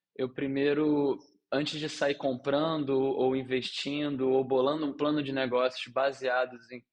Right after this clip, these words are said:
em criptomoedas, eu começaria a me relacionar com o mundo através do que já eu vivo no dia a dia no açougue, né?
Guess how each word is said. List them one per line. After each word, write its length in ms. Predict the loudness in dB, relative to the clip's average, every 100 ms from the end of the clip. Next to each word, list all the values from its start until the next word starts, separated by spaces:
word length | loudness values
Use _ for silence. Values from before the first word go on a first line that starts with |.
| -14
em 80 | -14
criptomoedas, 920 | -8 -10 -6 -8 -4 -2 -2 -4 -6
eu 100 | -6
começaria 540 | -6 -8 -2 0 0
a 40 | 0
me 80 | -2
relacionar 680 | 0 0 0 -6 -4 -4
com 140 | -6 -12
o 80 |
mundo 360 | -8 -6 -6 -8 _ -20 -20 -4
através 680 | -2 2 0 2 2 2 0
do 160 | -6
que 280 | -8 -2 -2
já 180 | 2 0
eu 160 | 0 -4
vivo 380 | -4 -4 -4
no 120 | -8 -8
dia 200 | -2 -4
a 40 |
dia 220 | -2 -4
no 100 | -4
açougue, 520 | -8 -4 0 0 -2
né? 240 | -4 -4